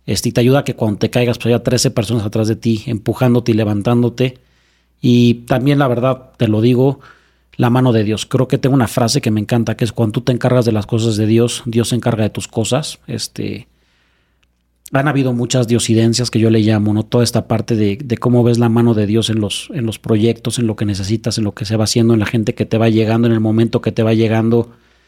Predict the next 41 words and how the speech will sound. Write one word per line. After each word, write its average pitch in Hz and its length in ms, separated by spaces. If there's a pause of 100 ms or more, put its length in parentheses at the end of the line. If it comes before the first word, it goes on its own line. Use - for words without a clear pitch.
(420)
Eso 143 260
ha - 20
sido 131 220
bien 120 160
importante. 113 800 (500)
Y, 120 200
pues, 120 480
veinte 156 320
años 190 240
así, 123 200
la 135 100
verdad 127 160
es - 80
que 131 100
veinte 139 240
años 147 180
picando 131 500
piedra, 147 380
viendo 135 340
cómo 131 280
sí, 139 200
cómo 127 280
sí, 135 160
cómo 127 260
sí, 127 160
cómo 120 240
sí, 117 160
cómo 120 240
sí, 135 160
sumando 123 400
gente. 139 540 (540)
Y, 104 720 (140)
y, 113 100
pues, - 140
creo 123 200
que 135 80
ahí 123 80
vamos, 120 460
por 107 120
buen 117 160
camino. 107 380